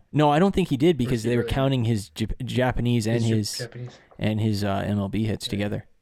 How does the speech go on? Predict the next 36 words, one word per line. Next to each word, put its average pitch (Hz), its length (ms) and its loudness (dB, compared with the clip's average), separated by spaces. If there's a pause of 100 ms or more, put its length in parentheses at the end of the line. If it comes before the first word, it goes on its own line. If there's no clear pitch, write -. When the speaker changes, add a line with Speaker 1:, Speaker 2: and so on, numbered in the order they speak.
(640)
Speaker 2:
Did 139 140 -2
Speaker 1:
So 135 80 -4
Speaker 2:
Jeter 165 200 2
hit 175 160 -4
three 170 100 -8
thousand? 165 440 -6 (100)
Speaker 1:
Yeah. 110 280 0
Speaker 2:
I 123 80 -10
think 143 180 -10
he 113 60 -8
did. 101 300 -12
Speaker 1:
Yeah, 110 240 0 (200)
Speaker 2:
Yeah. - 220 -14
Speaker 1:
did 110 120 0
it - 20 0
with 104 140 -2
a 104 40 -2
home 104 220 -2
run 101 240 -4
against 104 240 -8
the 104 80 -6
Rays. 101 320 -4 (260)
Speaker 2:
Right, 104 200 -12 (420)
right, 98 160 -14
Speaker 1:
Anyway, 107 220 0
Speaker 2:
right, 95 100 -6
right. - 100 -12
Speaker 1:
I 117 80 -2
have 120 100 2
a 104 40 -6
second 107 340 -2
winner. 98 240 0
It 98 120 -2
was 101 160 -4
napping 101 520 -2 (200)
because, 98 760 -4